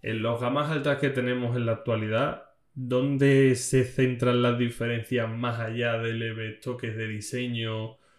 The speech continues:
o módulos de cámara, que muchas veces es por lo que los diferencias entre ellos? ¿Dónde están las diferencias? Porque yo creo que si le preguntas a mucha gente, muchos de ellos te van a decir que es la cámara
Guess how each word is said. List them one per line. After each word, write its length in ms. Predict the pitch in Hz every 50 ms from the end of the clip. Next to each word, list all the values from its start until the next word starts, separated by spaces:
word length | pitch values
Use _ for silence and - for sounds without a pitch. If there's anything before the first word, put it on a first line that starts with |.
| _ _ _ _ _ _ _ _
o 920 | _ - - 113 117 117 113 117 113 110 110 107 107 107 107 117 - - _ _ _ _ _ _ _ _ -
módulos 500 | 135 131 127 127 127 127 127 120 117 113
de 100 | 113 110
cámara, 460 | - 143 147 135 123 120 117 113 -
que 100 | - 123
muchas 320 | 117 120 117 - 127 117
veces 300 | 120 120 113 - 123 113
es 80 | 117 117
por 160 | - 123 120
lo 180 | 117 113 113 -
que 80 | 131
los 180 | 120 117 113 113
diferencias 560 | 120 113 - - 113 113 113 107 - 123 113
entre 300 | 117 117 110 - 117 113
ellos? 540 | 117 113 120 143 165 160 - - - _ _ _ _ _ _ _ _ _ _ _ _ _
¿Dónde 360 | 123 120 135 151 170 170 170
están 240 | 165 - 165 151 147
las 100 | 143 131
diferencias? 680 | 135 131 - 131 120 113 110 104 - - 117 117 113 -
Porque 260 | 127 117 - 123 120
yo 80 | 123 127
creo 120 | 151 156 160
que 120 | 160 143
si 140 | - - 135
le 100 | 127 127
preguntas 480 | 120 123 113 110 113 120 131 - 139 147
a 60 | 143
mucha 280 | 135 131 131 - 127
gente, 560 | 113 131 135 135 135 143 143 131 - - - _ _ _ _ _ _ _ _ _ -
muchos 280 | - 120 - 143 135
de 120 | 131 139 139
ellos 180 | 139 143 135
te 100 | - -
van 200 | 127 120 120 127
a 40 | 127
decir 300 | 123 120 - 131 131 127
que 80 | 127 127
es 60 | 120
la 160 | 117 117 113
cámara 480 | - 147 123 110 107 101 101 - -